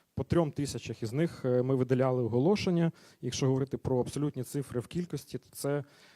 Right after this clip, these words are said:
е, п'ятдесят чотири тисячі таких оголошень. Для платформи, звичайно, що це, ну,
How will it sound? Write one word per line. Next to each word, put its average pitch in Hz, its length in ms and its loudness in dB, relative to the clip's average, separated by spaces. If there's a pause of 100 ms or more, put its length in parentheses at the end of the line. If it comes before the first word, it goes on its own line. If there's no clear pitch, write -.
(140)
е, 123 240 -4
п'ятдесят 127 400 -2
чотири 135 360 -4
тисячі 131 460 -6
таких 120 360 -10
оголошень. 101 420 -12 (1600)
Для 185 440 2
платформи, 208 680 6
звичайно, 165 400 2
що 131 120 -6
це, 147 500 -2
ну, 123 180 -2